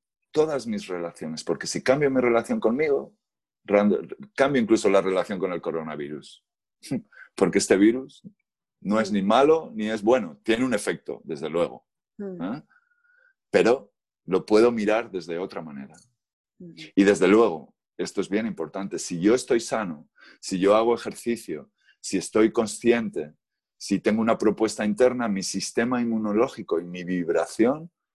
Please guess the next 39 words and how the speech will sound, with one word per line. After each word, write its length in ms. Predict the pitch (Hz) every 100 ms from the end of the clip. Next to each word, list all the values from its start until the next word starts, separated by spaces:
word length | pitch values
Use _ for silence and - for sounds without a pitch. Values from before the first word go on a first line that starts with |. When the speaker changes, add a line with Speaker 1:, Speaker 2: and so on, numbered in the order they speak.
| -
Speaker 1:
va 160 | 85 120
a 20 |
estar 300 | 120 - 87
más 260 | 87 82 131
alta 380 | 127 - 67 -
y 140 | 87 82
a 60 |
ese 240 | 101 107 95
virus 320 | 110 139 98
le 80 | 82
va 100 | 92
a 40 |
costar 320 | 107 - 107
mucho 320 | 95 120 - 92
más 480 | 98 95 - - _ _ _ -
entrar 440 | 90 92 101 107 90
en 100 | 90
mi 80 |
sistema, 580 | 85 85 - 127 104 - _ _ _ _ _ -
porque 220 | - 90
en 80 | 85
un 60 |
sistema 400 | 90 98 - 90 85
sano 460 | 117 127 123 139
se 160 | - 98
dan 120 | 98
los 140 | 95
anticuerpos 880 | 90 87 - 135 135 - 131 - _ _ _ _ _ _ _
y 340 | 85 85 85 - _ _ _ _ _
todos 200 | 90 87
los 140 | 87 -
componentes 640 | 87 85 87 87 90 -
que, 460 | - 80 80 78 -
que, 600 | - 87 - 90 - 104 - - - - -
que 260 | 90 87
nuestro 400 | 90 95 - 95
sistema 580 | 90 90 - 113 107 104
tiene 280 | 104 104 107
como 400 | 104 101 101